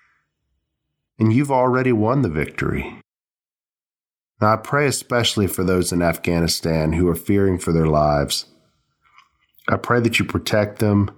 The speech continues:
that they may continue to share your good news with the lost.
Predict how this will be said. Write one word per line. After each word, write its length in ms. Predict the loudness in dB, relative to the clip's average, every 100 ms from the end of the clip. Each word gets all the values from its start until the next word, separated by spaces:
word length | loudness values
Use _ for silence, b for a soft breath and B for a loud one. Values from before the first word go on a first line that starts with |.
| b b b b b b b _ -6
that 120 | -2
they 160 | 2 2
may 160 | 2
continue 580 | 0 -2 -2 0 2 2
to 100 | 2
share 320 | 2 2 2 2
your 200 | 2 2
good 240 | 2 2
news 420 | 2 2 2 0
with 140 | -4 0
the 60 |
lost. 640 | 2 2 2 0 -4 -6